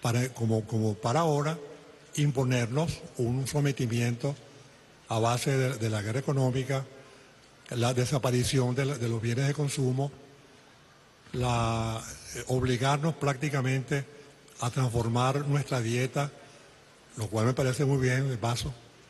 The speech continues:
pero que es producto precisamente de esta, de, de esta acción, este,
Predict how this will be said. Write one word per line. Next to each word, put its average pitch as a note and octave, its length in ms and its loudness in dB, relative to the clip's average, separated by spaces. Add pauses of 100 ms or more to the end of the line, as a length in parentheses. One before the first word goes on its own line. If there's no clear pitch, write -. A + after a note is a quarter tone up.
(600)
pero B2+ 260 0
que C3+ 140 0
es C#3 80 0
producto D#3+ 540 2
precisamente C3 680 -2
de A2 200 -4
esta, C3 340 -4 (880)
de, - 80 -8
de A2+ 180 -2
esta B2+ 280 0
acción, C3+ 640 0 (500)
este, A2 280 -8